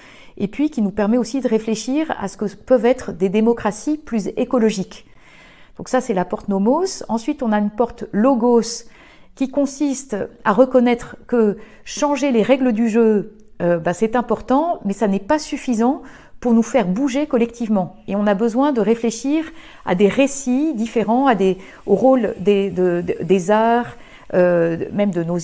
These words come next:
enfin, comment faire évoluer nos imaginaires d'une vie de qualité.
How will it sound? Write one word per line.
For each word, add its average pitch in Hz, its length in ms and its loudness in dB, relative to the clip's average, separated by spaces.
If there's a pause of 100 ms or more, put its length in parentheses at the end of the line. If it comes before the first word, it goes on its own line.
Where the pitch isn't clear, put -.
(140)
enfin, 175 400 -6
comment 226 340 2
faire 208 200 0
évoluer 226 360 4
nos 180 140 2
imaginaires 240 880 2 (380)
d'une 202 240 4
vie 247 160 0
de 262 60 -14
qualité. 240 560 2